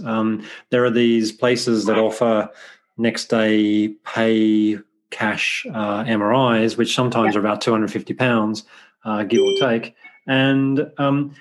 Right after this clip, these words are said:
Speaker 1: have you got any comments about that? Are, are they cutting corners, or are they, is there anything that's sort of, the quality is different than if you went, or, or what, what should we look out for in a, in an M R I machine?
Speaker 2: Yeah.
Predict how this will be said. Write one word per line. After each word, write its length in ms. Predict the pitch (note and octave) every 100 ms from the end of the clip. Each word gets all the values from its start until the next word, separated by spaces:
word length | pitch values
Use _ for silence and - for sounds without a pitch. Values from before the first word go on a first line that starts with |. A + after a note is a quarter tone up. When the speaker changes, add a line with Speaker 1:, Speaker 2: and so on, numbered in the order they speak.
| -
Speaker 1:
have 100 | G3+
you 100 | C#4
got 80 | E4
any 120 | C4
comments 300 | G#3+ G#3 F#3+
about 220 | F3 D#3
that? 180 | D3+ E3
Are, 260 | D#3+ D#3
are 120 | - D3
they 560 | D#3+ F3+ G3 G3 F#3+
cutting 340 | G3 D#3+ D3+ B2+
corners, 560 | D3+ D3+ B2 G#2 G#2+
or 140 | A#2+ A#2+
are 40 |
they, 380 | B2 B2+ B2 C3+
is 100 | A#2
there 140 | C3
anything 300 | D3 D3 C3
that's 240 | B2 A#2+ -
sort 240 | - B2
of, 200 | A2+ -
the 80 | A#2
quality 520 | - B2+ C3+ B2 A#2
is 100 | G2+
different 460 | C3 B2 B2+ A2+ A2+
than 340 | A2+ A2+ A2+
if 240 | A#2 A2
you 80 | A2
went, 300 | A#2 A#2+ -
or, 320 | G3 C3 F3
or 40 | D3
what, 400 | F3 A#3+ A#3+ A3+
what 200 | F#3+ -
should 120 | D3+
we 100 | C#3
look 180 | C3 C3+
out 180 | B2+ C3
for 320 | A#2 G#2+ G#2+
in 80 | G#2+
a, 80 |
in 220 | A2 A2 G#2+
an 160 | G#2+
M 100 | A2
R 140 | G#2+ G#2+
I 80 |
machine? 400 | G#2 G#2 A#2 G#2
Speaker 2:
Yeah. 180 | C4 A#3